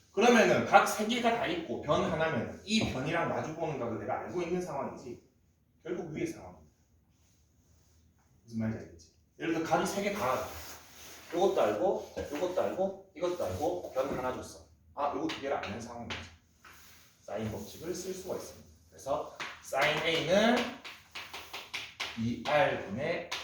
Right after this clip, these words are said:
A라는 요 틀을 기본적으로 갖고 있으면 참 좋습니다. 확인 일 번을 한번 같이 풀어볼게. 어떻게 푸는지 보여줄게, 이거는. 선생님이 일반학과 호도법 할 때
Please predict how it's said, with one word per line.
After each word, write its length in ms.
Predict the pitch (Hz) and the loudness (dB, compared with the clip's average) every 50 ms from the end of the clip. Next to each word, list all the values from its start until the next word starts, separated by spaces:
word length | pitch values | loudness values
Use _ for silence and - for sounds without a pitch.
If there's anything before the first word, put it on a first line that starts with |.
| 160 | -4
A라는 580 | 160 160 156 - - - - 107 104 95 87 104 | -2 -2 0 0 0 -2 -4 -4 -4 -6 -6 -4
요 500 | 120 135 139 143 143 147 143 - - - - | -2 2 2 2 4 2 0 -2 -4 -10 -8
틀을 600 | - 185 175 143 117 135 139 - - - - _ | -4 0 2 2 2 2 0 -2 -4 -10 -14 _
기본적으로 960 | - - 147 160 180 170 156 151 131 117 110 113 117 123 117 - - - - - - - - - - - - - - - - - - | -18 -12 -6 -2 -2 -2 -2 -2 -4 -4 -2 -2 0 0 0 0 -2 -6 -12 -18 -20 -20 -20 -20 -20 -20 -20 -16 -12 -10 -10 -2 2
갖고 280 | - - - - - 120 | 4 6 6 6 4 2
있으면 240 | 117 - 123 117 110 | 2 2 -2 -4 -6
참 180 | - - - | -8 -10 -12
좋습니다. 460 | - - - - - 92 92 - - - - - - - - - - - - - - - - - - - - - - - - - - - - - - | -14 -14 -18 -20 -20 -20 -20 -20 -20 -20 -20 -20 -20 -20 -20 -20 -20 -18 -18 -18 -18 -18 -18 -18 -18 -20 -20 -20 -20 -20 -20 -18 -16 -14 -14 0 6
확인 280 | 233 240 262 254 233 | 8 8 8 8 8
일 200 | 226 233 240 247 | 6 6 6 6
번을 200 | 247 254 240 214 | 6 6 6 6
한번 220 | - - 147 147 - | 4 4 2 0 -2
같이 340 | - - - - 202 - | -4 -6 -6 -6 -8 -8
풀어볼게. 600 | - 185 170 - - - - - - - - - - - - - - - - - - _ _ _ _ _ _ _ _ _ _ _ - - | -4 0 0 0 0 0 -2 -2 -2 -2 -2 -2 -4 -6 -8 -10 -12 -12 -16 -18 -20 _ _ _ _ _ _ _ _ _ _ _ -20 -20
어떻게 380 | - - - - - 160 160 | -20 -18 -12 -8 -6 -6 -4
푸는지 260 | 175 175 175 175 - 110 | -4 -2 -2 -2 -4 -4
보여줄게, 420 | 101 98 95 92 92 - - 101 95 | -6 -8 -8 -8 -10 -10 -12 -14 -16
이거는. 440 | 87 87 85 82 82 87 85 - - _ - - - - - - - - _ _ _ _ _ - - - _ _ _ _ _ _ _ _ _ - _ _ - - - - - _ - - | -16 -14 -14 -12 -12 -12 -12 -12 -14 _ -20 -20 -18 -16 -16 -16 -18 -20 _ _ _ _ _ -20 -20 -20 _ _ _ _ _ _ _ _ _ -20 _ _ -20 -20 -20 -20 -20 _ -14 -8
선생님이 340 | - 185 214 240 233 226 214 208 | -2 2 4 6 8 8 8 8
일반학과 640 | 240 269 285 277 285 285 277 262 254 247 - 202 | 8 8 10 12 12 12 12 10 8 8 10 8
호도법 480 | 185 - 196 196 190 - - - - 214 | 8 8 8 8 6 6 6 8 8 8
할 180 | 180 160 160 156 | 8 8 8 6
때 500 | 156 139 - - - - - - - | 6 8 8 8 8 8 6 4 0